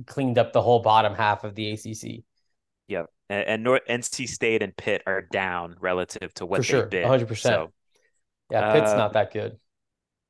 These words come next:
Speaker 2: Louisville definitely is gonna be, like, an A C C championship game contender because of their record.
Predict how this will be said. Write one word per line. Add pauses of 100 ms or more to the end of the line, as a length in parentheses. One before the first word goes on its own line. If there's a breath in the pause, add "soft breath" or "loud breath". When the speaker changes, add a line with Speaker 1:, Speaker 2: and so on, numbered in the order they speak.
(600)
Speaker 2:
Louisville
definitely
is
gonna
be,
like,
an
A
C
C
championship
game
contender
because
of
their
record.